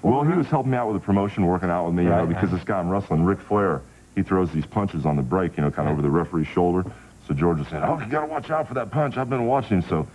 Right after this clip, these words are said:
Speaker 1: we went out there and, uh, worked out at his youth center there in Houston near the airport. And, uh, that was a good reality check. George hits pretty hard.
Speaker 2: He's unbelievable, isn't it?
Speaker 1: He hit
Speaker 2: It
Speaker 1: me so hard. I had my hands like this doing the rope-a-dope. George hit me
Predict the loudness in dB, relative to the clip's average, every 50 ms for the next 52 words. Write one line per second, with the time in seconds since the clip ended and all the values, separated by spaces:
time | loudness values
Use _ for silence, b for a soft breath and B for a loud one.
0 | B B B B 2 2 4 4 4 2 0 -2 -2 -2 0 0 2 0 0 0
1 | 0 0 0 0 0 2 0 0 0 -2 -2 -2 0 -2 -2 0 0 0 -2 0
2 | -2 -2 -2 0 0 0 0 0 0 0 0 0 0 0 -2 0 2 2 2 2
3 | 4 2 2 2 2 2 2 2 2 0 B B B B B B B B B -6
4 | -2 0 2 2 2 2 2 0 0 -2 -4 -4 -6 -8 -4 -2 0 2 2 2
5 | 2 2 2 0 -2 -2 -6 -4 -2 -2 -2 -2 -2 0 2 2 2 0 -2 -6
6 | -10 -8 -4 -2 -2 0 2 2 0 0 -2 -4 -8 -16 -4 -4 -4 -2 -2 -2
7 | -2 0 2 2 2 4 4 2 2 0 0 0 2 2 2 2 0 0 -2 -2
8 | 2 2 2 4 2 2 0 0 -2 -6 -4 -2 0 2 2 2 2 2 0 -2
9 | -6 -8 -12 B B B B B B B -2 0 0 0 0 0 0 0 2 2
10 | 0 0 0 -2 -2 -2 -2 -2 -4 -6 -2 0 0 2 2 2 2 2 2 2
11 | 0 0 0 0 0 0 0 2 2 2 0 -4 -2 -2 -2